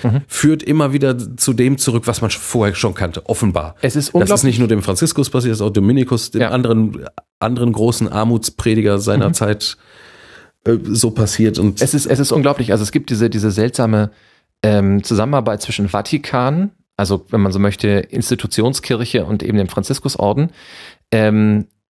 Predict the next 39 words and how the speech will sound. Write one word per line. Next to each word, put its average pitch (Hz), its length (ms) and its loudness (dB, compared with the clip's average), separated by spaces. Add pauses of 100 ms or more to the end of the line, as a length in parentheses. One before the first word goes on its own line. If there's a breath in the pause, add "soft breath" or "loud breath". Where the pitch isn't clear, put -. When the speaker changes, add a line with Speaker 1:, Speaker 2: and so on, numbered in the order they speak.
Speaker 1:
die 110 280 -2
Franziskaner 113 500 -2
möchten 113 240 -2
halt 101 140 2
weiterhin 107 320 0
ohne 123 560 2 (100)
Besitz 95 380 -2
bleiben 87 340 0
und 107 80 -2
deswegen 110 240 -2
sagt 101 180 -4
der 101 80 -2
Vatikan, 101 380 -4
ja 117 60 -2
gut, 123 140 -2
dann 92 440 -2
sind 101 220 -2
wir 117 160 2
halt 131 160 0
formell 110 600 2 (100)
der 110 180 0
Besitzer 101 540 -2
eures 113 300 0
Reichtums, 117 400 -2
also 87 140 -2
dessen, 95 220 -2
was 101 120 -2
ihr 113 120 0
besitzt, 107 460 -2
ne, 123 120 0
und 120 240 -4
überschreibt - 440 -4
auch 87 60 -4
einfach 107 280 -4
alles, 117 220 -4
was 101 100 -4
euch 120 180 0
gehört, 120 180 0
uns. - 380 0